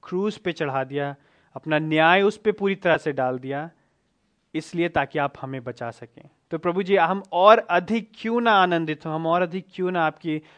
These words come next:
बड़ाई और प्रशंसा करें? प्रभु जी, इन सब के द्वारा प्रभु सिर्फ आप ही का नाम ऊंचा उठाया जा सके। आपके न्याय की वजह से, आपकी धार्मिकता की वजह से, आपके गुण की वजह, आपके इस चरित्र की वजह से सिर्फ और सिर्फ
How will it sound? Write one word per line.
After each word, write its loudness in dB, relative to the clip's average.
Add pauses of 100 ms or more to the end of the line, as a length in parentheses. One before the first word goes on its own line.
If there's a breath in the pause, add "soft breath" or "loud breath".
(160)
बड़ाई 2
और -2
प्रशंसा -12
करें? -20 (1300)
प्रभु -6
जी, -4 (220 soft breath)
इन -8
सब 0
के 0
द्वारा -4 (320)
प्रभु -8
सिर्फ -2
आप 2
ही -4
का -2
नाम 0
ऊंचा -4
उठाया -6
जा -12
सके। -18 (380 soft breath)
आपके 0
न्याय 0
की -8
वजह -4
से, -6
आपकी -4
धार्मिकता -4
की -8
वजह -8
से, -8
आपके -6
गुण -4
की -6
वजह, -2
आपके -6
इस -12
चरित्र -2
की -10
वजह -4
से -10 (500 soft breath)
सिर्फ 4
और 4
सिर्फ -4